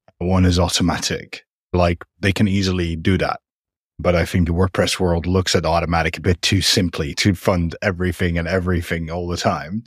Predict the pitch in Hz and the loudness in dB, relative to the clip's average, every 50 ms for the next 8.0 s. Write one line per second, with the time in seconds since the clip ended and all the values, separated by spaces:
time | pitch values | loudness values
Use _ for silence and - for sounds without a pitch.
0 | - - - 143 147 - - _ _ _ _ _ _ _ _ _ - 120 127 131 | -8 -6 -2 -2 -2 -4 -4 _ _ _ _ _ _ _ _ _ 0 4 4 4
1 | 123 - 131 127 131 120 117 92 87 82 82 80 - - - 117 - - 143 131 | 4 4 4 4 6 6 4 2 0 -2 -6 -10 -10 -4 -2 -2 0 2 2 2
2 | 143 156 170 117 135 135 117 - - 107 - 113 101 98 95 98 104 104 101 107 | 2 2 2 4 4 4 2 2 0 -2 -2 0 0 0 0 -2 -2 -4 -4 -4
3 | 110 - 131 127 120 117 113 - _ _ _ _ _ _ _ _ _ - - 127 | -4 -2 0 0 0 -2 -4 -10 _ _ _ _ _ _ _ _ _ -4 -4 -2
4 | - 165 165 - 151 120 104 - 135 135 175 156 143 - - - 131 120 131 139 | 0 -2 0 0 0 0 2 2 2 4 4 4 2 2 0 0 2 4 4 2
5 | 139 143 127 120 117 113 107 113 104 104 - - - 151 165 175 165 139 104 92 | 0 0 0 0 0 0 -2 -4 -6 -6 -6 -4 -2 -2 0 0 -2 -2 -4 -4
6 | 95 95 92 92 - 104 98 95 - - 110 107 110 120 117 - - 117 113 113 | -4 -6 -6 -6 -4 -6 -6 -6 -4 -4 -2 0 0 0 0 0 2 2 4 2
7 | 113 - - 120 110 107 95 98 87 92 87 - - 110 - - - 214 226 226 | 2 0 -2 -2 -2 -2 -4 -6 -6 -6 -6 -6 -6 -8 -8 -6 -4 -4 -4 -4